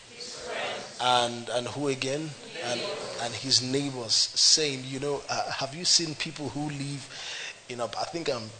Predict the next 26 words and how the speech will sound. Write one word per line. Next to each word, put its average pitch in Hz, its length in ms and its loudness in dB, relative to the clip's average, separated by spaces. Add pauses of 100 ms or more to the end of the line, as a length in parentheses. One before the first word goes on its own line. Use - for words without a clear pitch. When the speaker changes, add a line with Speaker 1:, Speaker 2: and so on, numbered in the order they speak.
(140)
Speaker 2:
probably 143 360 -2
guilty 120 400 -2
of 98 180 -8
that 104 320 -2 (180)
now. 92 340 -4 (760)
Um, 104 160 -6 (140)
you 113 100 -6
live 139 300 -2
in, 117 180 -6 (140)
in 113 160 -6
an 110 100 -4
apartment 117 600 2
and 104 200 -2 (320)
nobody, 147 560 4 (720)
nobody 143 360 4
knows 127 420 0 (220)
who 143 120 -2
you 135 220 2
are. 120 340 6
You 123 160 -6
just 117 400 2
mind 143 300 8
your 135 140 2
own 131 160 0
business. 120 500 0
You 113 60 -4